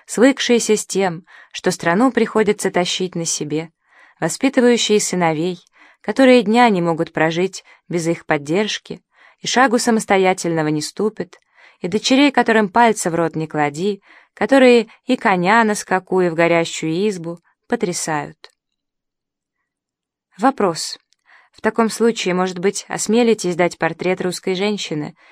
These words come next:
выделив, так сказать, основные её черты? Ответ. Набросать такой портрет совершенно несложно. Первое, простите опять-таки за банальное повторение, мужественность.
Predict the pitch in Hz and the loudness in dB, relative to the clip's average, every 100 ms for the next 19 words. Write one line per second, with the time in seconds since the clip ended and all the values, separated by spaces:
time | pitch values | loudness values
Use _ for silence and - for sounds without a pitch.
0 | - - 160 196 190 180 170 170 - 170 | -20 -10 0 2 2 0 -4 -6 -4 -2
1 | 190 190 175 - 165 170 175 165 160 - | -2 -4 -6 -4 -4 -2 -4 -4 -6 -8
2 | 147 - 165 - _ _ _ _ _ _ | -12 -10 -12 -12 _ _ _ _ _ _
3 | _ - 247 247 151 151 - _ _ _ | _ -4 -4 -2 -4 -4 -8 _ _ _
4 | _ _ _ _ _ _ 202 214 233 294 | _ _ _ _ _ _ -2 0 2 2
5 | 294 262 240 226 196 190 226 254 - 180 | 2 0 0 0 0 -2 0 0 -2 -4
6 | 175 - 208 190 160 151 151 143 143 - | -4 -4 -4 -2 -4 -6 -8 -8 -10 -16
7 | 175 _ _ _ _ _ 262 285 247 240 | -20 _ _ _ _ _ 0 4 4 4
8 | 208 208 247 233 208 185 190 190 - 185 | 2 0 -2 0 0 0 0 -2 -8 -8
9 | 170 165 165 156 151 151 151 - 160 165 | -2 0 2 0 0 -2 -6 -6 -4 0
10 | 214 208 196 180 - _ - 226 220 180 | 0 0 -4 -6 -18 _ -2 0 0 -2
11 | - 151 151 160 - - | -6 -8 -8 -10 -14 -18